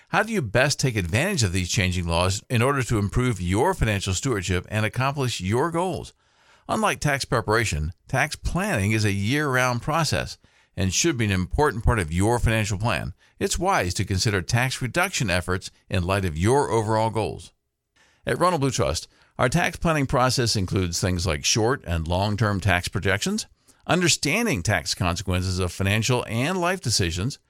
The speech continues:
estimating marginal and effective tax rates to, among other things, avoid that dreaded tax bracket creep.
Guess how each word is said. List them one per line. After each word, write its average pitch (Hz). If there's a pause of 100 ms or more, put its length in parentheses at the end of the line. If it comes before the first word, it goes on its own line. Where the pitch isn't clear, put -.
(560)
estimating 120
marginal 135
and 98
effective 127
tax 175
rates 95
to, -
among 135
other 180
things, 123
avoid 127
that 123
dreaded 127
tax 135
bracket 107
creep. 87